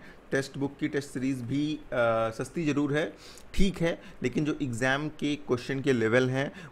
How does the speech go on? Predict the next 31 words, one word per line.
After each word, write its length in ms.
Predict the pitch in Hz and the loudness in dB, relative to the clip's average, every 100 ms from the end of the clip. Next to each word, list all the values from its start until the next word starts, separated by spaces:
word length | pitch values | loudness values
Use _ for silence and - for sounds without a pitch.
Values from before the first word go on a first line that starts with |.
| - | -4
वो 100 | 123 | -2
उतने 560 | 147 - 151 165 175 170 | -2 -4 -2 -2 -2 -2
up 140 | 135 - | -4 -2
to 80 | 127 | -2
the 120 | 127 | 2
mark 220 | 123 123 123 | 2 2 0
नहीं 240 | 117 127 | -2 0
है 120 | 143 | -2
जैसा 240 | 131 117 135 | 0 -2 -2
मुझे 260 | 117 110 | -2 0
लगता 300 | 113 104 120 | 0 0 0
है। 180 | 110 104 | 2 4
Maybe 260 | 107 117 123 | 4 2 2
वो, 280 | 123 117 | 4 2
अ, 440 | 110 120 107 104 101 | 2 2 4 4 4
आपको 260 | 113 107 113 | 2 0 0
ऐसा 140 | 107 | 0
लगता 240 | 110 110 127 | -2 0 -2
हो 80 | |
कि 140 | 123 127 | -2 -4
अच्छी 280 | 110 - 127 | -4 -6 -2
है, 200 | 127 127 - - - | -2 -4 -10 -10 0
maybe 200 | 117 117 | 4 8
आपको 300 | 113 - 120 | 6 6 0
उससे 240 | 117 - | 2 2
भी 100 | 123 | 2
हेल्प 240 | 123 120 - | 2 0 0
मिल 140 | 113 | -2
जाए। 220 | 113 135 - - - | 0 -2 -4 -18 -8
ये 200 | 110 113 | 0 2
आप, 360 | 117 117 117 - | 4 4 2 0